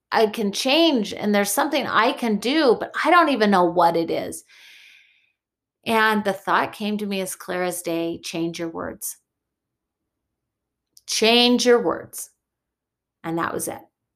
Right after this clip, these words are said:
Well, I didn't know what that meant, "Change my words." I, what do you, I talk nice.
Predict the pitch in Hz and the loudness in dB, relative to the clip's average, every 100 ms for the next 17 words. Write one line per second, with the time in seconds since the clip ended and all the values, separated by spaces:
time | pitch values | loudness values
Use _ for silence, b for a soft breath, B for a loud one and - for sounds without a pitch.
0 | _ _ - - - 349 359 190 165 160 | _ _ -2 2 4 6 6 6 4 2
1 | - - - 240 247 - 240 269 269 - | -6 -6 -4 -4 -4 -6 -4 -6 -2 -2
2 | 196 254 339 330 - - 240 330 415 - | 0 2 4 2 0 -4 0 2 0 -2
3 | _ _ _ - - 311 339 339 339 339 | _ _ _ -6 2 2 4 2 0 -4
4 | _ - - 214 302 294 277 - 247 185 | _ -10 0 2 2 0 -8 2 2 4
5 | 165 165 220 359 370 - | -2 0 2 2 0 -4